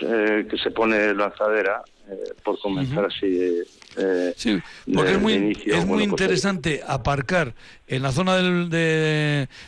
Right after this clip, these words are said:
Speaker 2: del Fernando Buesa y, claro, coger el autobús Lanzadera, ¿verdad?
Speaker 1: Sí,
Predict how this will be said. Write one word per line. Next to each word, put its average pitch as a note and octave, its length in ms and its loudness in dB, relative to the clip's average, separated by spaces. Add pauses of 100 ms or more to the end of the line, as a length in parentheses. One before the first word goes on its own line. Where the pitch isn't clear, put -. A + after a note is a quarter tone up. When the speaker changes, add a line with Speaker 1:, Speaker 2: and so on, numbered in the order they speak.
(120)
Speaker 2:
del C#3 100 0
Fernando E3 280 2
Buesa G3 400 2 (340)
y, - 100 -10
claro, F3 220 0
coger D3+ 240 0
el F3 100 2
autobús C#3 300 2
Lanzadera, C3 480 0
¿verdad? F3+ 240 0 (2000)
Speaker 1:
Sí, D3 80 2